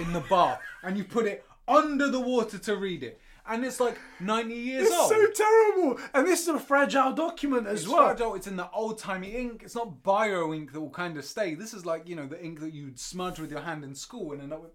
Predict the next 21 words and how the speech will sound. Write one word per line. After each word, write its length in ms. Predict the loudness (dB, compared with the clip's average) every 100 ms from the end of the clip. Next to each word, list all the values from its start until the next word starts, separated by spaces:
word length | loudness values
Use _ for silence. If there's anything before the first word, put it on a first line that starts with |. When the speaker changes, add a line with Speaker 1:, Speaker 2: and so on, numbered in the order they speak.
| _ -18
Speaker 1:
oh. 300 | -14 -12 -10 -8
Speaker 2:
That's 260 | -8 -8
terrible, 500 | -2 2 2 2 0
isn't 140 | -2 -4
it? 100 | -10 -8
He 100 | 2
goes, 220 | 2 2 -4 -4
"Uh, 220 | 6 6 6 2
we've 180 | 2 4
had 240 | 4 2
this 160 | -2 0
letter 300 | 2 2 0
for 240 | 2 2
you 160 | 2 -2
for 100 | -6
s-, 120 | 2
over 180 | 2 2
seventy 520 | 0 2 2 0 -4
years." 420 | -6 0 2 0 -6 -16
He's 120 | 2
like, 180 | 2 2